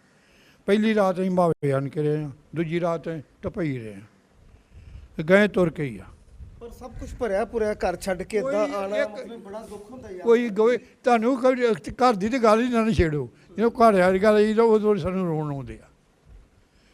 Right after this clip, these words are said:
Speaker 1: ਘਰ ਤਾਂ ਅਸੀਂ ਆਣ ਕੇ ਸਭ ਕੁਝ ਇੱਥੇ ਆਣ ਕੇ ਆਪ ਬਣਾਇਆ।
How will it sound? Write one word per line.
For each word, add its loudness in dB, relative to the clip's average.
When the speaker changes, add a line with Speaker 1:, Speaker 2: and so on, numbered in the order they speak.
Speaker 1:
ਘਰ 8
ਤਾਂ 2
ਅਸੀਂ 4
ਆਣ 2
ਕੇ 2
ਸਭ 2
ਕੁਝ 0
ਇੱਥੇ 0
ਆਣ -2
ਕੇ -10
ਆਪ -4
ਬਣਾਇਆ। -8